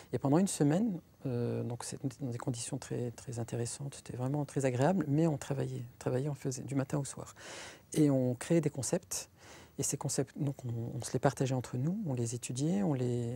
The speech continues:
on les critiquait, on les améliorait, et il en ressortait des, euh, des concepts qui étaient concepts au sens anglo-saxon du terme. Euh, euh, et, euh, euh, c'est-à-dire en fait des, ben, des idées en fait, et, et, euh, des créations.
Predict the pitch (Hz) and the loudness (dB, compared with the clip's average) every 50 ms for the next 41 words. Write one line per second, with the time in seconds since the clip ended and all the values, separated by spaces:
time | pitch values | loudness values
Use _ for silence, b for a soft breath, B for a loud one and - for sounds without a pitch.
0 | 135 - 123 123 120 117 - - 127 - - 127 - - 170 175 190 180 147 123 | -4 -4 -2 -2 -2 -2 -4 -6 -6 -6 -6 -6 -2 0 2 2 4 4 4 4
1 | 120 131 131 123 117 120 120 113 - 160 190 262 - B B B B B B B | 4 4 2 2 2 2 0 0 2 0 0 0 -4 B B B B B B B
2 | B B - 151 156 165 165 170 - - 143 - - - 180 214 226 - 139 120 | B B 6 6 6 6 4 2 -2 -2 -4 -4 0 0 0 0 0 -2 -2 -2
3 | - 143 135 131 131 123 123 123 120 120 117 113 117 120 117 - - - - 123 | 0 0 0 0 0 -2 -2 -4 -4 -4 -4 -4 -4 -4 -6 -6 -6 -6 -6 -6
4 | 123 131 143 - - 135 - - 165 - - - - 127 - - 127 127 127 127 | -2 -2 -2 -2 -2 -4 -2 -4 -4 -6 -6 -8 -8 -8 -4 -2 -2 0 0 -2
5 | - - - - - - 170 156 - 160 143 - - 147 131 - - - - 175 | -4 -8 -6 -6 -2 -2 -2 -4 -4 -8 -8 -8 -8 -8 -8 -10 -12 -6 -2 0
6 | 151 151 160 143 - - 135 120 - - - - - 139 - - - 123 - - | 2 2 2 0 -2 -6 -8 -8 -6 -6 -6 -6 -6 -8 -8 -8 -12 -12 -12 -10
7 | - 127 123 127 123 - B B B B B B B B B B B - 156 135 | -8 -8 -8 -8 -10 -14 B B B B B B B B B B B -12 -10 -8
8 | 131 127 - - - - - - - 151 156 147 - 147 143 - - - 147 135 | -8 -6 -6 -6 -6 -6 -6 -6 -6 -6 -6 -6 -6 -6 -6 -8 -8 -6 -4 -4
9 | 127 123 - - 147 147 147 147 143 139 135 131 131 131 B B B B B B | -2 -2 -4 -4 0 2 4 6 6 6 4 4 2 -2 B B B B B B
10 | B B B - - 135 131 123 120 120 120 120 117 117 117 117 117 - - 127 | B B B -8 -6 -4 -2 -2 -2 -2 -2 -2 -2 0 -2 -2 -2 -4 -6 -4
11 | - 113 120 135 143 127 120 113 - - 139 127 - 131 120 113 113 113 113 113 | -4 -4 -2 -2 -2 -4 -4 -8 -8 -8 -10 -8 -6 -6 -4 -4 -4 -6 -8 -8
12 | 113 113 110 - - 113 117 120 131 139 123 117 113 113 - - - - - - | -10 -10 -10 -8 -6 -4 -2 -2 -2 0 0 -2 -2 -4 -8 -12 -14 -14 -14 -12
13 | - - - 120 - - - 117 113 113 113 B B B B B B B B B | -12 -10 -10 -8 -8 -8 -8 -8 -10 -12 -12 B B B B B B B B B
14 | - 156 139 135 131 127 123 123 117 117 117 110 113 - - - 135 127 - - | -4 -2 0 2 2 4 4 4 4 4 4 2 0 -2 -2 -4 -4 -4 -4 -6
15 | 113 | -8